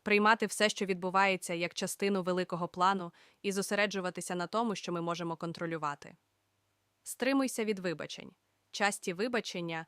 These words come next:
можуть виглядати як ознака невпевненості. Коли ми постійно вибачаємося, ми тим самим знижуємо свою цінність в очах інших. Вибачайтеся лише тоді, коли це дійсно необхідно.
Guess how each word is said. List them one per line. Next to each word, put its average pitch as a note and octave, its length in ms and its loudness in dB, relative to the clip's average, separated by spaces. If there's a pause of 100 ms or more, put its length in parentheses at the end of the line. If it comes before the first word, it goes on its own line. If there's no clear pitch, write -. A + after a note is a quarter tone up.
(260)
можуть G#3 320 -2
виглядати F#3 580 0
як F#3 280 -2
ознака F#3 480 0
невпевненості. D#3+ 1080 -4 (500)
Коли A3+ 220 4
ми A3 100 4
постійно G#3 440 0
вибачаємося, F#3 960 0 (120)
ми F#3+ 180 2
тим F#3 200 -4
самим G#3 400 2
знижуємо G3 560 0
свою F3 280 -4
цінність G3 560 -4
в F3 40 -6
очах E3+ 420 -2
інших. E3 520 -8 (500)
Вибачайтеся G#3+ 720 -2
лише F#3+ 260 -2
тоді, G3+ 320 -4
коли F#3+ 260 -4
це F#3 160 -8
дійсно G3+ 320 -6
необхідно. E3+ 640 -8